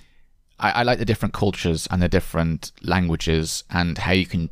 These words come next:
travel just the short distance and you can end up in another country, but you don't have to, like, you know, there's no, um, what, like a checkpoint? What is it? Like, um, you know, when you cross the border,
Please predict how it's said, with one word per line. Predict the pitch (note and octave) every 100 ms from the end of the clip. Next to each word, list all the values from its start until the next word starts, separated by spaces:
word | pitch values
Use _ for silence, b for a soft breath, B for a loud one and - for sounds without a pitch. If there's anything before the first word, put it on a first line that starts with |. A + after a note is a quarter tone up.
| -
travel | - D3 A2+ G2
just | F2+ -
the | F#2
short | - C#3+ A2+ F#2
distance | - A#2+ - E2+ - - - B B B -
and | F#2
you | F#2
can | - G2+
end | A#2 A2+
up | G#2
in | A2
another | G2+ A2 G2
country, | - A2 G2 - D#2+ D#2
but | F2+ -
you | A2+
don't | E3+ D3+
have | A#2 A2+ -
to, | F#2+
like, | F2+ E2+ - B B B
you | F#2
know, | F2+
there's | G#2 A2+
no, | A#2+ G#2 G2+ b b b -
um, | F2 E2+ E2 E2 D#2+ - - - _ _ - _
what, | - F2
like | F2+ -
a |
checkpoint? | - - C3 - - _ - B2+ D4 - - _ _ _
What | - G#3+
is | A#2
it? | D2+ - - _ - -
Like, | C3 C3+
um, | C3 B2+ B2 B2 B2 A#2+ - _ _ -
you | D#3
know, |
when | D3+ D3
you |
cross | - C3+ -
the |
border, | - D3 A#2+ F2+ D#2+